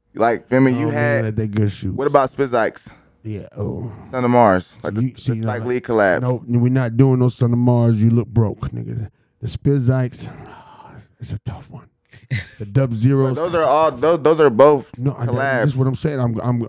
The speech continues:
Speaker 2: but I'm agreeing with you. Like the Dub Zeros. That's
Speaker 1: You
Speaker 2: a
Speaker 1: gotta
Speaker 2: tough
Speaker 1: make
Speaker 2: one.
Speaker 1: exceptions.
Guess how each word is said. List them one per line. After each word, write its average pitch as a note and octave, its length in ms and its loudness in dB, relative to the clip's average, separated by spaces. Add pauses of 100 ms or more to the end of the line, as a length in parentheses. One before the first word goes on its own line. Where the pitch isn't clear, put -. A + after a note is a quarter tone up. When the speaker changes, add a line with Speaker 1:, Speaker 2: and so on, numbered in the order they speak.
(100)
Speaker 2:
but A#2+ 120 2
I'm A#2 140 0
agreeing C3+ 300 0
with A#2 160 -2
you. G2+ 60 -6
Like A2 180 -4
the G2+ 80 -12
Dub A#2+ 280 -2
Zeros. C3 500 0
That's F#2+ 180 -14
Speaker 1:
You - 60 -12
Speaker 2:
a - 40 -14
Speaker 1:
gotta D#3 200 -2
Speaker 2:
tough D3 60 0
Speaker 1:
make C#3+ 160 2
Speaker 2:
one. C3 60 -6
Speaker 1:
exceptions. A#2+ 680 -4